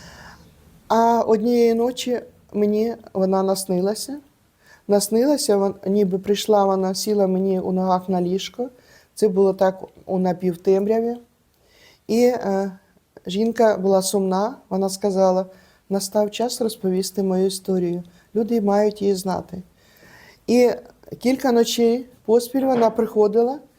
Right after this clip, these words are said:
розповідала мені про себе, сідала на те місце. Я зранку прокидалась, записувала, е, те, що пам'ятала.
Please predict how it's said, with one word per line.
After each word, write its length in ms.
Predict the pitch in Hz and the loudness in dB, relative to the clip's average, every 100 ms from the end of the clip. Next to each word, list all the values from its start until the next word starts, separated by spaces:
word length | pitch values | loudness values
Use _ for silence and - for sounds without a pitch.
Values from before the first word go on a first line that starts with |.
| _ _ | _ _
розповідала 800 | 214 233 - 233 240 220 226 208 | -2 0 0 2 2 4 4 2
мені 400 | 202 202 196 190 190 | 0 -2 -2 -4 -6
про 140 | 208 | -6
себе, 380 | 202 208 202 240 | -4 -4 -4 -4
сідала 480 | - 220 185 202 190 | -8 -2 2 2 2
на 120 | 190 | -2
те 160 | 180 196 | -4 -6
місце. 400 | 180 208 - 208 _ _ _ | -6 -8 -10 -12 _ _ _
Я 140 | 208 214 | 0 2
зранку 420 | 226 262 269 226 | 2 0 -2 -4
прокидалась, 640 | 214 208 202 214 226 196 | -4 -2 2 2 2 -2
записувала, 840 | 202 202 202 202 - 247 254 285 285 _ _ _ _ _ - - | -4 -4 -4 -4 -4 -4 -4 -6 -14 _ _ _ _ _ -20 -14
е, 100 | - | -8
те, 160 | 196 240 | 0 0
що 180 | 240 240 | 2 0
пам'ятала. 720 | 233 233 233 233 226 220 220 | 2 2 2 2 2 2 0